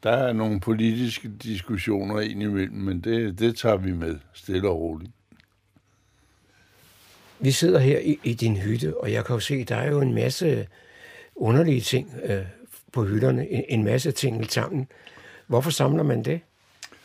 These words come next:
Speaker 1: Ej, det er jo, det er jo nok Steffen, som er død for, og bort for mange år siden, som samlede det meste af det. Og det er nogle, nogle skibe og nogle, nogle, øh,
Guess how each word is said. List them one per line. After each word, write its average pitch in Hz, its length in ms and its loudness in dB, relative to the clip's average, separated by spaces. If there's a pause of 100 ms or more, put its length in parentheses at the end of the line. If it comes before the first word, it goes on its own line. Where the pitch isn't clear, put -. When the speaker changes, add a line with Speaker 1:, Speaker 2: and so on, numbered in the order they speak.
(560)
Speaker 1:
Ej, 92 160 6
det 107 200 4
er 110 60 10
jo, 98 360 6
det 90 200 2
er 107 40 8
jo 113 80 8
nok 113 280 6
Steffen, 117 560 4
som 101 240 2
er 95 80 2
død 104 320 0
for, 95 440 0
og 92 280 0
bort 98 300 6
for 110 160 2
mange 92 280 0
år 95 160 0
siden, 113 340 -4
som 95 340 -4 (300)
samlede 110 440 4
det 110 160 0
meste 113 380 0
af 95 100 2
det. 92 120 -6 (800)
Og 95 220 -8
det 113 120 6
er 120 40 4
nogle, 104 460 0
nogle 101 600 -2
skibe 127 680 4
og 104 80 2
nogle, 92 360 0 (760)
nogle, 90 420 -2
øh, 82 380 0